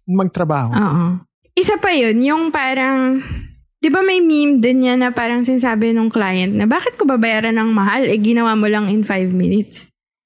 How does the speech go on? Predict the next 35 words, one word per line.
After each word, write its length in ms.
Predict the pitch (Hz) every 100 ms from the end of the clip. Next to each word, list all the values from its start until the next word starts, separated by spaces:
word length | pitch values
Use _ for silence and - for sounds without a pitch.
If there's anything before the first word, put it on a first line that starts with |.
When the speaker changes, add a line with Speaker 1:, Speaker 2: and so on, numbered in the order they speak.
| _ _
Speaker 2:
Parang, 220 | - 415
hmm, 680 | 403 453 453 440 440 440 440 440 _ _
reverse 460 | - 381 427 480 - 294
yun. 460 | 311 427 311 220 - _
Kung 180 | - 403
ginawa 300 | 415 453 440
ko 80 | 440
siya 140 | 427 427
ng 140 | 415 403
mas 160 | 392
matagal, 520 | 359 359 339 254 202 190 240
mas 200 | 311 381
lugi 320 | 370 403 330 359
ka 140 | 359
sa 240 | 339 214
akin. 540 | 202 277 269 233 220 226 _ _ _
Speaker 1:
Mm. 420 | 165 233 196 147
Speaker 2:
You're 180 | 143 330
getting 320 | 320 381 427
your 140 | 403 381
money's 420 | 277 240 320 302
Speaker 1:
Eh, 80 | 240
Speaker 2:
worth. 320 | 214 208 220
Speaker 1:
tsaka 200 | - 294
binabayaran 600 | 285 302 285 269 254 233
mo 100 | 185
yung 180 | 165 247
speed. 460 | - - 233 151 175 _ _
Speaker 2:
Tsaka 200 | - 403 480
yung 200 | 523 359
output. 360 | 247 - 311 - - _ _ _ -
Maganda 400 | 269 294 403 392
siya 200 | 392 453
eh. 100 | 269 214 -
Kahit 300 | 320 381 427